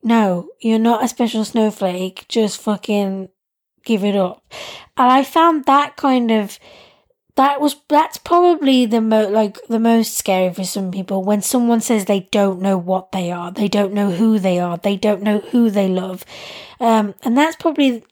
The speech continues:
like, I can see why that would be scary for some people if they already come from a place of, like,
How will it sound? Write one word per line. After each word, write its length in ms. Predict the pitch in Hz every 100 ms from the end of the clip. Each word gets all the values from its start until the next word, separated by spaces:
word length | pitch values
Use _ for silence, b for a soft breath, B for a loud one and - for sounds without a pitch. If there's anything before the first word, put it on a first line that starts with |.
| _
like, 400 | 254 220 202 - _
I 80 | 240
can 180 | 247 240
see 320 | - 294 302
why 200 | 285 247
that 220 | 233 202
would 220 | 214 202
be 320 | - 226 214
scary 540 | 190 - 214 220 226 202
for 140 | 202
some 260 | 190 202 185
people 520 | 202 185 - 185 180
if 200 | 233 208
they 220 | - 190 190
already 460 | - 214 214 196
come 260 | 185 - 208
from 200 | 190 190
a 40 |
place 380 | 185 208 185 180
of, 140 | 185 190
like, 400 | 185 180 -